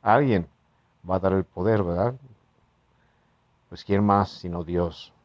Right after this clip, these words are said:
Y también en ese mismo versículo, Apo-, Apocalipsis veinte cuatro, dice: "Y todos los que no adoraron a la bestia ni a su imagen y no aceptaron la marca de su frente o en su mano, revivieron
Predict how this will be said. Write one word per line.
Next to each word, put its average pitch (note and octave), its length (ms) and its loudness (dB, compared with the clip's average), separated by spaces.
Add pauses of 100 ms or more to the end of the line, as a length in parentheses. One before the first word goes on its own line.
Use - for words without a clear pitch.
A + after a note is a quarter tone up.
(1160)
Y F#2+ 100 -6
también A2 300 4
en B2 100 6
ese A#2+ 180 4
mismo B2 300 4
versículo, A#2+ 480 2
Apo-, - 280 -2
Apocalipsis G2+ 640 0
veinte A2+ 340 0
cuatro, A#2 420 2
dice: G2 400 -2 (580)
"Y G#2+ 120 0
todos F3 440 6
los D3+ 200 2
que G#2 120 4
no G#2+ 300 6
adoraron D3+ 540 4
a D3 60 2
la C#3+ 120 4
bestia C#3 420 2
ni A#2+ 120 2
a G2+ 60 2
su - 140 -6
imagen A2 480 0 (160)
y G#2 180 0
no G#2 420 4
aceptaron A#2+ 680 0
la G#2+ 80 4
marca A2 380 2
de A#2 100 0
su B2 160 -8
frente C3+ 440 -4 (540)
o G2+ 140 0
en G2+ 80 2
su G#2+ 140 0
mano, A2+ 420 4
revivieron C3 1120 4